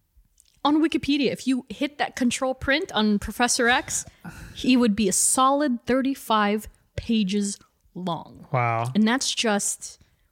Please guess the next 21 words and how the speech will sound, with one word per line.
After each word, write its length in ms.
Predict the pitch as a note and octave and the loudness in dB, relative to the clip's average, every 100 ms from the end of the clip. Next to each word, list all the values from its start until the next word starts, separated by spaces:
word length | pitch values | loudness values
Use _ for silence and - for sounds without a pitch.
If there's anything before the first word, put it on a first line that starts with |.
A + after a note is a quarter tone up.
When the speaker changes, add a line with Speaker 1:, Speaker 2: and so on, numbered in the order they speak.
| - | -2
Speaker 1:
Wikipedia. 680 | G#3+ - - - G#3+ G3+ G3 | -2 -2 -2 0 2 2 2
And, 160 | - | 4
you 60 | F#4 | 4
know, 100 | G#4+ | 2
Speaker 2:
Wikipedia. 460 | - C3 A3+ C4 B3 | 2 -2 -4 -2 -2
Speaker 1:
Wikipedia 20 | |
doesn't 180 | G3 C3+ | 2 4
Speaker 2:
Yeah, 120 | B2 | 4
Speaker 1:
get 100 | B2 | 4
Speaker 2:
yeah, 120 | A#2+ | 2
Speaker 1:
too 60 | B2 | 2
Speaker 2:
yeah. 40 | |
Speaker 1:
granular, 520 | A#3 F#3+ D#3 D#3 E3 E3+ | 2 0 -2 -6 -8 -4
right? 240 | F3+ G#3 | -4 -2
They, 120 | G#3 | -2
they, 180 | G3 B3+ | 0 -2
they 200 | A3 D#4+ | 0 -2
t-, 200 | D#4+ - - | -2 -6 -4
cover 260 | D#4 C#4 | -2 0
bases, 460 | A#3 G#3+ - F3 E3 | 0 0 0 -4 -4
but 200 | E3+ | -6